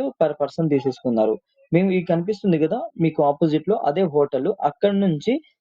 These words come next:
కొంచెం ఒక టూ, వన్, వన్ హండ్రెడ్ మీటర్స్ మీరు వాకబుల్ డిస్టెన్స్ చేసి లె-, లెఫ్ట్ సైడ్ తిరిగితే అదే టెంపుల్ అన్నమాట. కొంచెం దగ్గరలోనే ఉంటుంది. అక్కడ మనం లెఫ్ట్ సైడ్ అని తిరగమని చెప్పాను కదా, అదేనండి.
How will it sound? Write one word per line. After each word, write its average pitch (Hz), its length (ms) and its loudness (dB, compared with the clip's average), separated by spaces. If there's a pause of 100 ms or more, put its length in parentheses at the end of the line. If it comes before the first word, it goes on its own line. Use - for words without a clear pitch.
(120)
కొంచెం 202 380 2 (260)
ఒక 151 200 2 (320)
టూ, 175 140 0 (600)
వన్, 175 180 0 (100)
వన్ 165 160 -2
హండ్రెడ్ 170 320 -4
మీటర్స్ 214 460 -2
మీరు 180 180 2
వాకబుల్ 180 480 0
డిస్టెన్స్ 160 380 0
చేసి 151 280 2 (340)
లె-, 151 360 2
లెఫ్ట్ 165 300 -6
సైడ్ 202 240 0
తిరిగితే 151 360 0 (100)
అదే 170 180 0
టెంపుల్ 143 340 -2
అన్నమాట. 113 400 -2 (440)
కొంచెం 202 300 0 (180)
దగ్గరలోనే 180 540 0
ఉంటుంది. 127 460 -4 (220)
అక్కడ 180 200 0
మనం 160 260 0
లెఫ్ట్ 147 240 -4
సైడ్ 185 180 2
అని 170 120 -4
తిరగమని 160 380 -2
చెప్పాను 143 320 0
కదా, 120 180 -4 (120)
అదేనండి. 156 460 -2